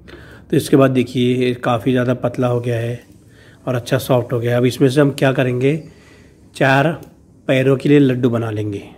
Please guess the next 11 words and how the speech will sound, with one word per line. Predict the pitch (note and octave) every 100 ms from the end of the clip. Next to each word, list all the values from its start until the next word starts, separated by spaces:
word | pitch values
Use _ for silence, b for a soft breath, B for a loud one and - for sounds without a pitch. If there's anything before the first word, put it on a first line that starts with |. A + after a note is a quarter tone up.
| -
तो | B2
देखिए, | A#2 A2+ B2 A#2 G#2+ - - - -
सबसे | - C3+
पहले | C3+ B2+
निकालना | A#2+ C3 B2 A#2+
कैसा | A2+ -
है, | A2+ - B B B B B B -
वन, | C3 A#2+ A#2 A#2 A#2 A#2+ A#2+ B2+ C#3 G3+ - - - - - - - - - - - - - - - - -
टू, | B2 B2 B2+ D3+ G3+ - - _ _ _ _ _ _ _ _ _ _ - - -
थ्री, | B2 B2+ B2 C3 F3 - - - - - - - - - - - - - - - - - - - - - - - - - - - -
फोर। | D3 A#2